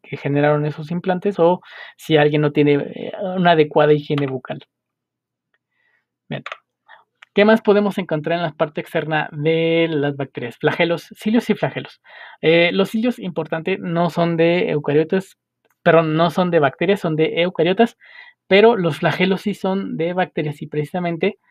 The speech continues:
son muy parecidos a los eucariotas. Tienen esta, esta, están hechos de tubulina y tienen esta agrupación de, de barras de tubulina que son de nueve más dos, o sea, nueve pares en, en la parte externa y dos en, en la parte interior.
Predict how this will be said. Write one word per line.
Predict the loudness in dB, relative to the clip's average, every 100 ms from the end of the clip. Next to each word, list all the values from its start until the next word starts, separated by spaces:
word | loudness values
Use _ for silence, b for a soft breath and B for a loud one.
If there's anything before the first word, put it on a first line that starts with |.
| b b
son | -2 0 0
muy | 2 2
parecidos | 4 4 4 0 0 0
a |
los | -2 0
eucariotas. | 2 2 0 -4
Tienen | -2 0 0
esta, | 2 4 4
esta, | 4 -4 -2 0 2 4 2 0 B B -8
están | -2 0
hechos | 0 0 -2 -2 _ -10
de | -2 -2
tubulina | -2 0 2 2 0 -6 _ _ _ _ _
y | -10 -8 -6
tienen | -4 -4 -4
esta | -2
agrupación | -2 -2 -2 -2 -2 -6 0
de, | 0 0 -2
de | -4 0
barras | 0 -2
de | -4
tubulina | -10 -8 -6 -8 -8
que | -12
son | -10 -6 -4
de | -2
nueve | 0 2
más | 2 4
dos, | 2 2 -4
o |
sea, | -4 -4 -4 B B B B
nueve | 0 4 4
pares | 4 4 4 2 0 _ _ -16
en, | -8 -6 -6
en | -8 -8 -8
la | -8 -6
parte | -4 -4 -4
externa | -8 2 4 4 0 0
y | -2 0
dos | 2 2 0
en, | -6 -10 -10
en | -12 -10
la | -10 -6
parte | -6 -4
interior. | -6 -4 -6 -8